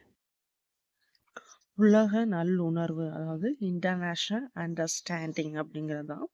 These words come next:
இது வந்து பன்னாட்டு ஒருமைப்பாட்டையும் பன்னாட்டு உ-, உணர்வையும் பற்றி கூறுவது அப்படிங்கிறாங்க. அதாவது உலகத்தோட நல்லுணர்வுனா அது பன்னாட்டு ஒருமைப்பாட்டையும் பன்னாட்டு உணர்வையும் பத்தி கூறுவது. இதைத்தான் இன்டர்நேஷனல் அண்டர்ஸ்டாண்டிங் அப்படின்னு சொல்றாங்க.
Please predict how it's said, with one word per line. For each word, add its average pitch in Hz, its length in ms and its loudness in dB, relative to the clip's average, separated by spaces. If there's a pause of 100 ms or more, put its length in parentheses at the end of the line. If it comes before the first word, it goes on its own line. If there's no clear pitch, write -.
(800)
இது 233 160 4
வந்து 226 240 6
பன்னாட்டு 208 680 2
ஒருமைப்பாட்டையும் 180 880 -2
பன்னாட்டு 202 540 0
உ-, 175 260 -2 (120)
உணர்வையும் 196 680 2
பற்றி 165 320 -4 (120)
கூறுவது 156 600 -2
அப்படிங்கிறாங்க. 143 560 -6 (400)
அதாவது 175 320 -2 (120)
உலகத்தோட 208 680 -2 (500)
நல்லுணர்வுனா 190 800 4
அது 381 180 0
பன்னாட்டு 214 580 2
ஒருமைப்பாட்டையும் 185 760 2
பன்னாட்டு 185 500 2
உணர்வையும் 170 640 2
பத்தி 156 320 0 (600)
கூறுவது. 180 540 8
இதைத்தான் 185 380 4
இன்டர்நேஷனல் 170 720 0
அண்டர்ஸ்டாண்டிங் 156 840 -2
அப்படின்னு 143 340 -6
சொல்றாங்க. - 340 -8